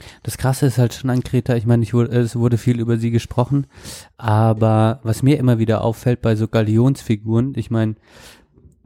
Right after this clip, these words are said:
dass ich schon, also ich bin schon auch ein Opfer, äh, medialer Propaganda, und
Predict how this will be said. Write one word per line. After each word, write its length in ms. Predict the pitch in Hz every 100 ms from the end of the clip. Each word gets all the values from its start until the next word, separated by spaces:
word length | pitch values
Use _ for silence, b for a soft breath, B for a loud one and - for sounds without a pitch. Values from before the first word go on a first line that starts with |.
| - _ - -
dass 200 | 123 -
ich 160 | 135
schon, 300 | - 135 147 -
also 240 | 117 123
ich 160 | 120 -
bin 160 | 123
schon 220 | - 139
auch 180 | 127 120
ein 100 | 123
Opfer, 840 | - 123 - 131 123 120 - 117 113
äh, 40 |
medialer 640 | 120 117 113 113 113 120
Propaganda, 840 | - - - 117 117 131 123 117
und 400 | 123 117 113 -